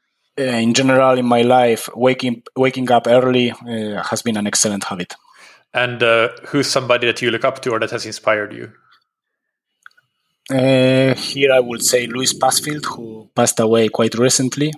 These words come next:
Speaker 2: Mm.
Speaker 1: I had a very interesting conversation with, with, wi-, with him, and he was always willing to share his,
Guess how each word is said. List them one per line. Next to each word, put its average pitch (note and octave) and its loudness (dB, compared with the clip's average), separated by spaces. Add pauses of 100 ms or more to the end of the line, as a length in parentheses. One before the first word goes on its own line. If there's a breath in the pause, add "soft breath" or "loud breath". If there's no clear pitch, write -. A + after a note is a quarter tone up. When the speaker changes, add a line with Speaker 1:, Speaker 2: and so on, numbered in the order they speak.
Speaker 2:
Mm. A#2+ -6
Speaker 1:
I - -2
had A2 -2
a - -20
very C3 2
interesting A#2 -2
conversation A#2 0
with, G#2+ -6
with, A2+ -6 (160)
wi-, A2+ 0
with A2 0
him, B2+ 2
and A2 -2
he A#2+ -4
was A2+ 0
always A#2+ 2
willing A#2 0
to A2 -6
share A#2+ 2
his, - -2